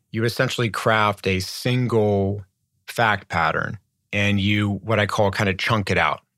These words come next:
So you do your, you know, initial spiel to everybody about what this is, what they're there to do. And then you tell them, "I'm gonna read you facts and I might show you some exhibits from a real case. And we're gonna stop periodically and have conversations." So you're recording on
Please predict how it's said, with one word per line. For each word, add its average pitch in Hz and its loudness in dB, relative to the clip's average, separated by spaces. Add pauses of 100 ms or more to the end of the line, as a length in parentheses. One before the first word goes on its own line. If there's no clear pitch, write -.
So - -6
you 95 -2
do 107 -2
your, 101 0
you 104 -6
know, 87 -4
initial 110 0
spiel 135 0
to 127 4
everybody 113 2
about 82 0
what 78 -8
this 87 -6
is, 104 0
what - -6
they're 87 -4
there 92 -2
to 87 -4
do. 117 0 (560)
And 98 -8
then 95 0
you 98 0
tell 113 0
them, 110 2
"I'm 110 0
gonna 107 0
read 120 -2
you 113 0
facts 98 -2
and 104 -6
I 98 2
might 98 2
show - 0
you 107 0
some 107 -2
exhibits 92 0
from 98 -2
a 95 2
real 104 0
case. 90 -2 (580)
And 98 -6
we're 98 -2
gonna 104 0
stop 143 2
periodically 101 2
and 92 2
have 92 0
conversations." 82 -2
So 95 -4
you're 98 -4
recording 127 0 (360)
on 104 2